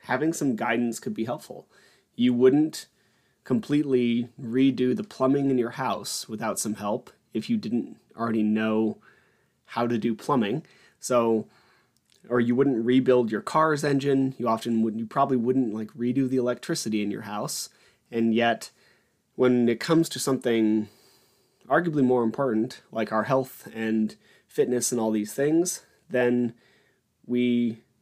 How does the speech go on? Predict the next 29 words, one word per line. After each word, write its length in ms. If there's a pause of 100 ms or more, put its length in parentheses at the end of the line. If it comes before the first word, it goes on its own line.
(340)
think 180
twice 300
about 180
taking 240
care 180
of 100
it. 180 (340)
So 300
if 120
you 180
are 120
trying 440
to 60
hit 260
big 220
goals 580 (120)
or 80
make 340 (800)
quick 280
progress 600
or 40
do 160
something 440
that 100
is 100
going 160
to 60
be 100
difficult, 560